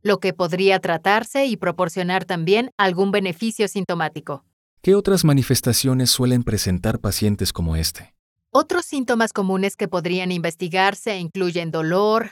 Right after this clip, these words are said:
Speaker 1: fatiga, debilidad, insomnio o anorexia.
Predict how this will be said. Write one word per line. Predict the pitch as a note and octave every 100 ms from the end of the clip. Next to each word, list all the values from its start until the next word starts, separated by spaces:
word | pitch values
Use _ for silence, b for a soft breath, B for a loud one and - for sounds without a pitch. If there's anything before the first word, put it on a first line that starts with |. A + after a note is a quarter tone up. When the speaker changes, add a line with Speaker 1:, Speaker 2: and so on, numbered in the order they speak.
| -
Speaker 1:
fatiga, | - F3+ G3 A3 G3+ G#3 G3+ G3
debilidad, | F#3+ D#3+ D#3+ D#3 G3+ G#3 A3 -
insomnio | F#3 F3 - B3+ C4 C4 C#4+ -
o | - G#3
anorexia. | F#3+ F3 F3 E3 - F3 C#3